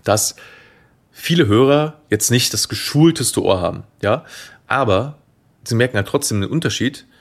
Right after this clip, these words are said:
zu anderen Podcasts. Und wenn sie halt einen Lieblingspodcast haben, der tausendmal besser klingt als deiner, dann werden sie deinen halt nicht hören.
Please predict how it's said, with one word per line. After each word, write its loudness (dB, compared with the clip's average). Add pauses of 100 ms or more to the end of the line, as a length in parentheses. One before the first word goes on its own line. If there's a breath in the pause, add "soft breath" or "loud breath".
(360 soft breath)
zu 0
anderen 0
Podcasts. -6
Und -8
wenn 0
sie 0
halt -4
einen -8
Lieblingspodcast -4
haben, -2
der -4
tausendmal 0
besser -2
klingt -8
als -10
deiner, 0
dann -6
werden -6
sie -8
deinen -6
halt -10
nicht -6
hören. 0